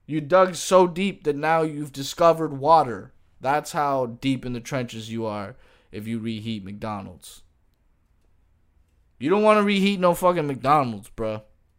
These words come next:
Okay? And you don't, you definitely, definitely, which I've done multiple times,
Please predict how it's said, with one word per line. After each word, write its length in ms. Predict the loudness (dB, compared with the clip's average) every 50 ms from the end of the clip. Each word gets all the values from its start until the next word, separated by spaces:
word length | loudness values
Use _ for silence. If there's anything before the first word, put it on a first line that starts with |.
| _ _ -6
Okay? 320 | -2 0 2 2 0 -2 -8 _ _ _ _ _ _ _ _ _ _ _ -12
And 140 | -8 -4 -2
you 100 | 2 4
don't, 220 | 4 4 4 2
you 160 | -2 -6 -8
definitely, 680 | -8 -2 2 2 4 4 2 -2 -4 -4 -4 -4 -6 -8 _ _ _ _ _ _ _ _ _ _ _
definitely, 480 | 6 6 6 6 6 0 -4 -4 -4 -4
which 320 | -4 -4 -6 -6 -4 -6
I've 320 | -8 -8 -8 -10 -12 _ _
done 380 | -8 -6 -4 -4 -4 -6 -8 -10 _ _ _ _ _ -14
multiple 580 | -10 -8 -8 -8 -8 -10 -12 -12 -12 -12 -12
times, 400 | -12 -14 -14 -14 -14 -14 -16 -16